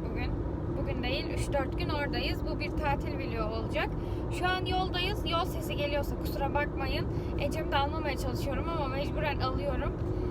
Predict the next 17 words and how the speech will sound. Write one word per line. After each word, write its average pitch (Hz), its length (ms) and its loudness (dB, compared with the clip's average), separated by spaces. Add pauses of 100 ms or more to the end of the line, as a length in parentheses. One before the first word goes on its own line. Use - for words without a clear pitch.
(240)
Neyse, 302 380 2 (240)
birazdan 294 500 2 (280)
diğer 285 260 4
görüntülerde 247 720 0
görüşürüz. - 760 0 (500)
Şimdi 311 400 0
Nazilli'deyiz 294 800 2
arkadaşlar. 254 840 2
Burada 285 300 -2
biraz 277 280 0
trafik - 500 0
var. 233 160 2
Hep 233 220 0
zaten 247 340 0 (100)
böyle 247 260 0
oluyor 185 300 0
ışıkları. - 600 0